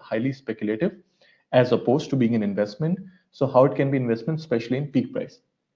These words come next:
Very good question. Very good question and very good observation. So guys, see,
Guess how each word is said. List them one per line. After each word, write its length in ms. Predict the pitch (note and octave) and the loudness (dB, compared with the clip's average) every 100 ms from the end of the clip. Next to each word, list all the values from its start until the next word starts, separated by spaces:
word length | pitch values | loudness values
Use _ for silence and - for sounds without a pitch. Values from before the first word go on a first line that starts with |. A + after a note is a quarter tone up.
| _ _ _ _ | _ _ _ _
Very 300 | A2+ C#3 D#3 | 4 10 10
good 220 | D#3 D3+ | 10 6
question. 460 | - A2+ - D3+ F3 - _ _ B2+ | 6 4 4 -2 -4 -10 _ _ 4
Very 240 | D3 G#3+ | 8 8
good 200 | G3 G#3 | 8 6
question 300 | F3+ D#3+ G3 | 6 4 2
and 200 | F3+ D3+ | 2 4
very 180 | C3+ F3 | 6 8
good 180 | F3+ D#3 | 8 6
observation. 640 | B2+ B2+ B2 B2+ F#3+ G3 - _ | 6 2 -2 0 -2 -4 -10 _
So 360 | - F3+ - - | 2 2 2 2
guys, 320 | E3 G#3 - | 6 6 6
see, 300 | - D#3 - | 0 -2 -2